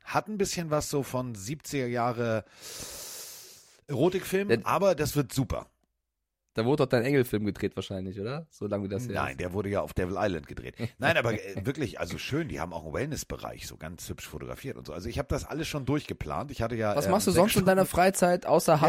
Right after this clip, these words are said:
Speaker 2: Hassloch
Speaker 1: hatte ja,
Speaker 2: zu
Speaker 1: pass auf,
Speaker 2: gucken?
Speaker 1: ich hatte ja sechs Stunden Rückfahrt, weil es ging ja wieder kein Flug. Ich bin ja sechs Stunden,
Speaker 2: Ich auch.
Speaker 1: äh, zurückgefahren.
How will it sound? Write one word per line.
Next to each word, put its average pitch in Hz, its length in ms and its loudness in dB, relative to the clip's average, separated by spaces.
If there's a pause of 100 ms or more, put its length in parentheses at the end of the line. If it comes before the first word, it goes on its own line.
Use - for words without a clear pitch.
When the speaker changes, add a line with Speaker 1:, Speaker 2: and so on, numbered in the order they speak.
(140)
Speaker 2:
Hassloch 220 40 12
Speaker 1:
hatte 254 140 10
ja, 233 100 8
Speaker 2:
zu 233 120 10
Speaker 1:
pass 156 80 4
auf, - 20 0 (120)
Speaker 2:
gucken? 226 120 8
Speaker 1:
ich 180 100 4
hatte 214 140 6
ja 208 140 4
sechs 214 260 2
Stunden 214 300 2
Rückfahrt, 135 640 4
weil 117 120 4
es 143 120 -4
ging 175 160 -4
ja 160 100 0
wieder 151 160 0
kein 139 160 -2
Flug. 147 180 2
Ich - 100 -8
bin 139 120 0
ja 131 80 4
sechs 135 220 -2
Stunden, 131 200 -4
Speaker 2:
Ich 127 120 -2
auch. 339 120 4
Speaker 1:
äh, 110 140 0
zurückgefahren. 156 540 -2